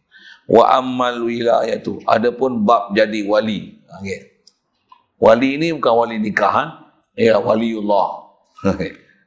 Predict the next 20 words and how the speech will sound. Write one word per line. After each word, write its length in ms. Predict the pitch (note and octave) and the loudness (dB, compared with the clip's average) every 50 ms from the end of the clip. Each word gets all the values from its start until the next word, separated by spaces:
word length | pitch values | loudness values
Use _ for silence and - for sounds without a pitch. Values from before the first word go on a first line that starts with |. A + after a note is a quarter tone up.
| _ _ | _ _
Wali 240 | - - G2+ G#2 G#2+ | 0 2 2 2 2
nikah, 720 | G#2+ G#2+ G#2+ G#2 - D#3 D3 D#3 D#3 E3 D#3+ C#3+ - - - _ _ _ _ _ _ _ - | 0 -2 -4 0 2 4 4 4 2 0 -4 -10 -16 -20 -20 _ _ _ _ _ _ _ -2
ada 240 | A2 G#2 A2+ A2+ | 0 2 2 2
anak 160 | A2+ A#2 A2+ A2+ | 2 -2 -4 -4
perempuan, 480 | B2 B2 B2 C#3 C#3+ C#3+ D3 D3 C3+ | -6 -4 0 0 0 0 -2 -4 -4
boleh 160 | B2 B2 C3 | -4 -4 -4
jadi 240 | B2+ A#2+ B2 A#2+ B2 | -4 -6 -6 -6 -6
wali, 240 | A#2+ A#2+ A#2+ A#2+ A2+ | -6 -6 -6 -4 -4
ya, 160 | A2 A#2+ A2 | -4 -4 -4
tu. 160 | - A#2+ - - - _ _ _ | -4 -6 -8 -10 -20 _ _ _
Cuma 240 | - - - B2 A#2+ | -6 -2 0 2 2
dan 240 | A2 C3 A#2+ A2+ G2 | 4 2 2 2 0
tak 160 | A2+ A2+ A#2+ | -4 -4 -2
dan 240 | A#2+ A#2+ A#2 A2+ A2 | 0 -2 -2 -2 -4
nak 80 | G2+ | -6
menikah 320 | G#2 A2+ G#2+ G#2+ A2+ G#2+ G#2 | -6 -6 -2 0 -2 -2 0
dengan 240 | G#2+ A2+ A2 A2 A2 | -2 -4 -2 -4 -4
anak, 320 | G#2 F#2+ E2 - A2 - | -6 -8 -8 -10 -6 -4
itu 160 | G#2+ G#2+ G2+ | -2 -2 -2
je. 160 | F#2+ F#2 - | -4 -6 -10